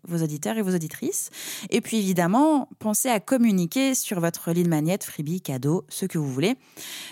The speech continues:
sur vos réseaux sociaux de façon régulière. Un lead magnet ne se découvre pas tout seul. C'est bien dommage. Alors, une fois que on a compris que, euh, construire sa mailing list, c'était assez important,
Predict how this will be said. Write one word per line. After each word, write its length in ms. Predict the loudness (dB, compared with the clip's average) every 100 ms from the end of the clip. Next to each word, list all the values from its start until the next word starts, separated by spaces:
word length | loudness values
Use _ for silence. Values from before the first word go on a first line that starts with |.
| -4
sur 180 | 0 2
vos 120 | 4
réseaux 220 | 4 2
sociaux 440 | 2 0 2 0 0
de 140 | -2
façon 440 | 0 0 0 0 0
régulière. 720 | 0 2 2 2 2 -2 -6 -6
Un 200 | 0 2
lead 200 | 4 2
magnet 380 | 2 4 2 0 -2 -2
ne 140 | 0
se 180 | 2 0
découvre 520 | 2 0 0 0 0
pas 180 | 0 -2
tout 120 | -2
seul. 340 | -2 0 -2 -4 -12 _ _ -10
C'est 160 | -2
bien 140 | 0 2
dommage. 340 | 0 -4 -8 -16 _ _ _ _ -20 -18 -14 -12 -12 -2
Alors, 300 | 2 4 2 2
une 140 | 2
fois 300 | 2 0 0
que 360 | 0 2 2 2
on 140 | 2
a 100 | 2
compris 500 | 2 0 0 0 -2
que, 440 | -2 2 4 4 2 0
euh, 280 | -2 0 -2
construire 400 | 0 0 0 0
sa 100 | 2
mailing 240 | 4 4
list, 260 | 2 -2 -6
c'était 260 | -4 -4 -2
assez 240 | -2 -2
important, 680 | -2 -2 -2 2 4 4